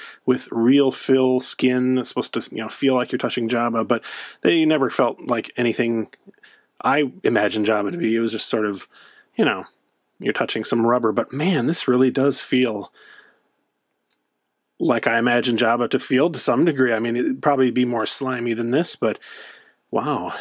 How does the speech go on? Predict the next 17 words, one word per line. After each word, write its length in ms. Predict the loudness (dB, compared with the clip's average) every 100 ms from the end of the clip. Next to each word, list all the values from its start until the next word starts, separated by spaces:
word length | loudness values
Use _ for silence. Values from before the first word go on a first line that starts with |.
| -14 -16 -20 _ _ -2
Uh, 440 | 2 4 2 0 0
we 80 | 0
should 160 | 0
probably 240 | 0 2 4
do 160 | 4
a 60 | 6
little, 300 | 4 0 -4 -14 -20 -20 _
uh, 200 | -6 -6
testing 480 | 0 0 2 0 2
of 180 | 0 2
his 260 | 2 0 -8
stretch 480 | -14 -4 -2 0 -2
abilities. 680 | 0 2 4 4 2 0 -6 -18 -20 -20
So 240 | -6 0 2
let's 160 | 0 0
see, 180 | -2
this 320 | -2 -6 -10